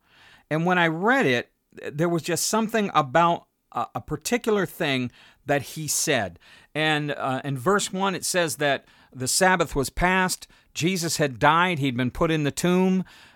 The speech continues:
Uh, Mary Magdalene, Mary, the mother of James, and Salome brought spices, uh, that they might come and anoint him. And, and then it goes on to talk about the angel was there, and the angel, uh,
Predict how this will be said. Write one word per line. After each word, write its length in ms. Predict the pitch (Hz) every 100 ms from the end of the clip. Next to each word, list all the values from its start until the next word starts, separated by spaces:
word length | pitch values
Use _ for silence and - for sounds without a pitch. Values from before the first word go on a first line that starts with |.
| -
Uh, 240 | 117 113
Mary 300 | 120 156 170
Magdalene, 580 | 165 175 170 175 175 156
Mary, 320 | 156 165 160
the 140 | 127
mother 260 | 147 156 151
of 80 | 131
James, 380 | 135 160 170 143
and 200 | 139 131
Salome 460 | - 165 165 160
brought 360 | 151 147 147 -
spices, 760 | - - 175 175 - 180 165 - - - _ _
uh, 220 | 135 131 123
that 200 | 143 160
they 140 | 160
might 300 | 156 139 - - -
come 180 | 175 160
and 80 |
anoint 420 | 139 135 160 147 -
him. 400 | 170 180 175 135
And, 200 | 117 113
and 220 | 123 113
then 200 | 151 165
it 200 | 143 117
goes 240 | 139 127
on 180 | 160 165
to 80 | 139
talk 320 | - 165 -
about 340 | 143 156 156
the 160 | 117 123
angel 440 | 139 156 170 170 170
was 240 | 160 135
there, 400 | 127 156 165 170 - - -
and 180 | 139 139
the 120 | 139
angel, 540 | 160 185 185 180 170 160
uh, 320 | 127 120 123